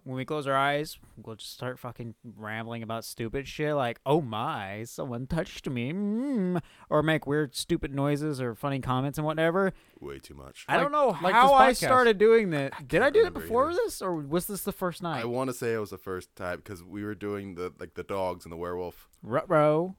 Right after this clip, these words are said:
Speaker 2: Yeah.
Speaker 1: and all that, and then I just fucking decided to just, I'm fucking sitting there, we're all giggling and laughing and shit,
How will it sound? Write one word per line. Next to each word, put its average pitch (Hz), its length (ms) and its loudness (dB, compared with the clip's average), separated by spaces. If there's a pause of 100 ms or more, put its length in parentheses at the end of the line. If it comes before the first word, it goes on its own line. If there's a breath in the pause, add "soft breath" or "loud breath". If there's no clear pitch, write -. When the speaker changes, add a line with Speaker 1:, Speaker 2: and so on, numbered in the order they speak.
(140)
Speaker 2:
Yeah. 147 220 -8
Speaker 1:
and 139 80 -6
all 139 160 0
that, 147 300 2
and 135 140 -4
then 175 220 -2
I 175 160 4
just 254 340 -4
fucking 254 380 -4
decided 240 640 0
to 202 60 -8
just, 190 260 -10
I'm 180 400 -6
fucking 196 260 -8
sitting 190 240 -8
there, 170 180 0
we're 160 120 0
all 170 100 2
giggling 160 460 -2
and 147 160 -6
laughing 156 360 -4
and 135 80 -4
shit, 147 300 -4